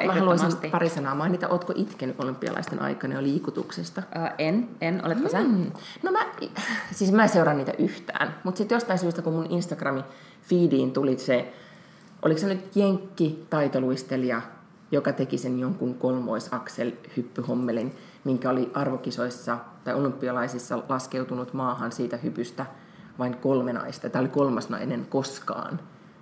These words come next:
Speaker 1: Niinku, tiedätkö, joku tämmönen, että se teki jonkun
Speaker 2: Joo.
Speaker 1: merkittävän niinku hypyn.
Speaker 2: Joo.
Speaker 1: Ja sit kun se niinku yleisö kohahti ja se nainen oli niin onnellinen tän suorituksensa jälkeen, ja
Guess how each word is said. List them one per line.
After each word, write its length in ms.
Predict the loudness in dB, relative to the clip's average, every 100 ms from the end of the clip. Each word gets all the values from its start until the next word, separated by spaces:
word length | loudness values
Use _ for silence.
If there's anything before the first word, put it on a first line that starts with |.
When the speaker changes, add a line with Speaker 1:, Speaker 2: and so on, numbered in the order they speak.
| -10
Speaker 1:
Niinku, 220 | -6 -4 -2 4
tiedätkö, 260 | 6 6
joku 160 | 4 6
tämmönen, 300 | 6 8 6
että 100 | 4
se 60 |
teki 160 | 2 4
jonkun 180 | 8 10
Speaker 2:
Joo. 80 | 10
Speaker 1:
merkittävän 440 | 8 4 2 2
niinku 220 | 2 -2 2 6
hypyn. 380 | 6 4 0 2
Speaker 2:
Joo. 160 | 2 0 -6 -4
Speaker 1:
Ja 60 | -2
sit 140 | 0
kun 120 | 0
se 280 | 4 4 2 0
niinku 340 | 0 2 2 0 -4 -16 0
yleisö 400 | 4 8 8 6
kohahti 520 | 4 4 4 -2 -2 -2
ja 80 |
se 100 | 2
nainen 220 | 4 6 6
oli 120 | 4
niin 200 | 2 2 4
onnellinen 640 | 6 6 4 2 0 -2
tän 260 | -2 -2 -4 -10 -18 -10
suorituksensa 640 | 2 4 4 0 -4 -6
jälkeen, 520 | -2 0 0 -2 -6
ja 80 | -6